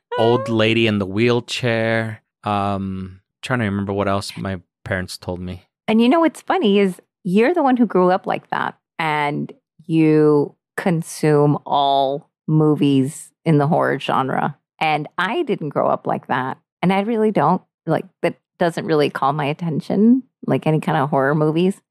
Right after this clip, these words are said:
Speaker 2: And you abhor the horror genre. <laughs>
Speaker 1: I abhor it. That's right. I loathe it. No, I,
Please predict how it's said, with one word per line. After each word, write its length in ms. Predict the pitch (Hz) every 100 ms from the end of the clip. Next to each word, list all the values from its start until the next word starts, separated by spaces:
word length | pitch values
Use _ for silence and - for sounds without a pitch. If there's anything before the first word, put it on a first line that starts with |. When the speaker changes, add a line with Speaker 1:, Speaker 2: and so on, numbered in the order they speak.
| -
Speaker 2:
And 200 | 113 101
you 180 | 110 107
abhor 840 | 98 - - 110 110 110 104 101 -
the 180 | 101 98
horror 340 | - 101 95 95
genre. 460 | 98 90 87 92 - -
<laughs> 120 | -
Speaker 1:
I 160 | 170
abhor 320 | 185 226 180 170
it. 140 | 147 147
That's 260 | 180 196 175
right. 440 | 170 156 147 - _ -
I 200 | 151 170
loathe 680 | 185 196 254 247 302 294 254
it. 460 | 240 - - - - _
No, 240 | - 190 180
I, 260 | 190 226